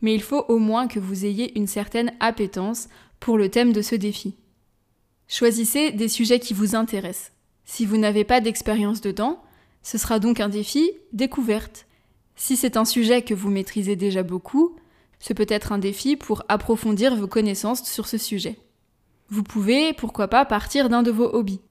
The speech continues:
Par exemple, il y a quelques années, mon copain s'est lancé le défi de poster une photo par jour sur Instagram pendant un an. Pas n'importe quelle photo, une photo un peu artistique quand même. Il aimait déjà beaucoup la photo et il avait le matériel nécessaire.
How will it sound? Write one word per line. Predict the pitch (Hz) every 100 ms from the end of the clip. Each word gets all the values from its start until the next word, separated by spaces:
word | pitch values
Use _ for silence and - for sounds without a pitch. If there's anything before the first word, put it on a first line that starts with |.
| _
Par | 240 226
exemple, | 196 190 277 - - -
il | 220
y |
a | 214
quelques | 214 302 339 233
années, | 202 196 - _ _ _
mon | 220 220
copain | 294 330 359
s'est | -
lancé | 208 214 302
le | 277 202
défi | 226 233 - 302 - -
de | 220
poster | 240 240 - 208 - -
une | 359
photo | 339 269 311 311
par | 226 208
jour | 208 302 -
sur | 240 233
Instagram | 269 233 202 202 262
pendant | 240 214 220
un | - 208
an. | 180 214 _ _
Pas | - 262
n'importe | 240 220 208
quelle | 202
photo, | - 240 240 180 -
une | 175
photo | - 202 220 262
un | 202 185
peu | 254 -
artistique | 160 - 220 - 214 -
quand | -
même. | 175 220 - _ _ -
Il | 240
aimait | 240 233
déjà | 240 226 220
beaucoup | 254 349
la | 302
photo | 233 208 208 294 330
et | 226
il | 220
avait | 214 240
le | 262
matériel | 220 208 220 226 233
nécessaire. | 214 214 196 214 202